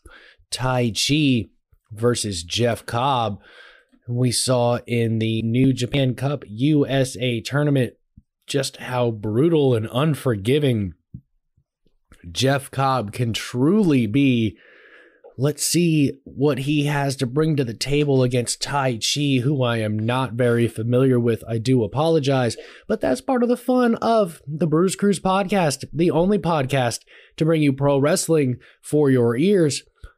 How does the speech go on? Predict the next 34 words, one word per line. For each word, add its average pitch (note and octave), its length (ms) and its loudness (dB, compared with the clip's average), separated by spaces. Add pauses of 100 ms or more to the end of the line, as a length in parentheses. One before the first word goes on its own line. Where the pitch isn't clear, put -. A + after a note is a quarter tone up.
(120)
is E3+ 320 -2 (240)
we G3 260 0
all G3+ 380 2
experience, G3 840 0
you F3 80 -4
know, E3+ 100 0
different E3+ 460 -2
wrestlers F3+ 460 0
we, F3+ 220 0
we F#3 180 2
may D#3+ 240 2
not E3 260 0
see F#3 220 0
a F#3 80 2
lot G3 260 0
of. B2+ 220 2
I C3 80 2
know C#3 180 2
not C3+ 280 2
everyone C#3 400 0
has B2+ 400 -2
the A#2+ 140 -2
New B2+ 280 2
Japan B2 540 -2
World A#2+ 420 2
app, C3+ 320 -6
and A3+ 100 -6
th-, - 280 -8
that's D4 260 -4
okay. C4 680 -2 (440)
I'm G3+ 160 2
here F#3+ 240 2
for E3 160 -2
you. B2+ 360 0